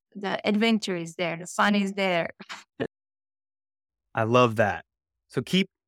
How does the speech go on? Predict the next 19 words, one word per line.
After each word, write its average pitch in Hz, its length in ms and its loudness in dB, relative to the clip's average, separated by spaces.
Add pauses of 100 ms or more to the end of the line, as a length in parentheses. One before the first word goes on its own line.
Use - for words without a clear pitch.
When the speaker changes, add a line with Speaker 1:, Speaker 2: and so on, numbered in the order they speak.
Speaker 2:
don't 190 180 4
forget 180 400 2
that 156 140 0
this 151 160 -4
is 143 160 0
an 143 120 4
adventure. 127 520 2
Life 117 240 2
is 123 100 -2
an 127 100 2
adventure, 113 500 -2
not 107 240 -2
something 117 380 0
so 113 180 0
serious, 101 640 -2
right, 98 200 0
all 95 200 -2
the 92 100 -8
time. 90 480 -10